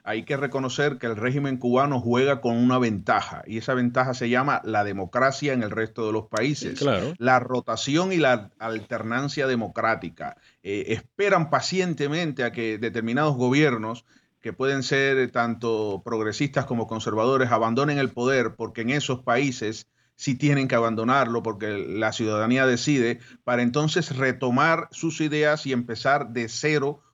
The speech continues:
Speaker 1: cualquier tipo de negociación con el siguiente gobierno. Y así, de poner en, el reloj en cero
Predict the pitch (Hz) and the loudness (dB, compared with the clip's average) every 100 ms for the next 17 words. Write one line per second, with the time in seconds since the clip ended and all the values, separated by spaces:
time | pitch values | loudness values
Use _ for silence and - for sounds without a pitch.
0 | _ 117 113 139 127 143 127 147 127 120 | _ -6 -4 -2 -4 -4 -4 0 2 0
1 | 110 113 107 139 131 120 104 107 104 107 | -2 -4 -4 -4 0 0 -2 -2 -2 0
2 | 120 101 92 73 - - - - 135 123 | 0 0 0 0 -4 -4 -12 2 4 4
3 | - 135 85 _ - 113 117 120 117 170 | 2 -2 -2 _ -18 -6 -6 -2 0 2
4 | 180 160 127 123 120 123 151 160 139 123 | 2 2 0 0 0 2 4 4 2 -2
5 | - 156 165 165 - | 0 0 2 -2 -4